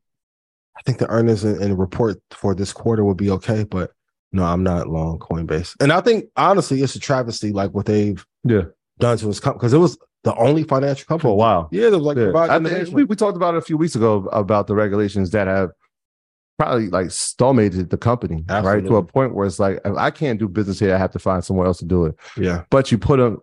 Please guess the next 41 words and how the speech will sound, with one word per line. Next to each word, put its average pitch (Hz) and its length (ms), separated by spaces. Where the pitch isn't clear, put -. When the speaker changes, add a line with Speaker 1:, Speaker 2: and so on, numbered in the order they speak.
Speaker 2:
I 117 80
mean, 113 180
the 110 120
advantage 120 360
that 107 160
you 107 60
have 104 260
here 110 240
was 92 220
that 90 280
it 98 60
was 87 160
very 104 260
easy 101 280
to 90 120
use. 120 420
It 95 80
was 87 140
American 90 460
based. 110 340
It - 140
felt 92 160
like 87 100
Speaker 1:
Great 127 160
Speaker 2:
the 123 80
Speaker 1:
user 120 260
interface. 113 440
Speaker 2:
Yeah, 120 140
we 104 140
can 92 120
Speaker 1:
Yeah. - 140
Speaker 2:
trust 151 280
this, - 240
right? 104 220
Speaker 1:
Yeah. 95 80
Speaker 2:
But 98 80
now 120 240
he 107 160
has 101 220
to, 95 280
his 107 320